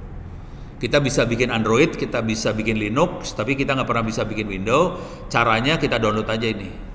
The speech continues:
Tarnya kita download. Kalau nggak salah tadi malam kuliah saya download,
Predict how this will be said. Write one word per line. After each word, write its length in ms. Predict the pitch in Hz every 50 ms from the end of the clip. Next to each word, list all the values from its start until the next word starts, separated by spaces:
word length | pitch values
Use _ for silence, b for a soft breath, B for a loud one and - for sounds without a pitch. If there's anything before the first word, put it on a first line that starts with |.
| - - -
Tarnya 640 | - 113 113 107 104 104 104 107 107 110 117 123 120
kita 240 | 117 127 - 117 107
download. 400 | 113 104 101 110 123 160 185 - - - - B B B B B B
Kalau 240 | - - 104 110 113
nggak 160 | 113 107 107
salah 320 | 107 - 104 110 120 120 -
tadi 240 | 107 101 107 104
malam 480 | 104 98 98 104 117 127 127 127 131 123 - 120
kuliah 320 | 107 104 107 110 120 120
saya 240 | 110 127 110 101 101
download, 500 | 110 120 131 135 131 120 113 123 156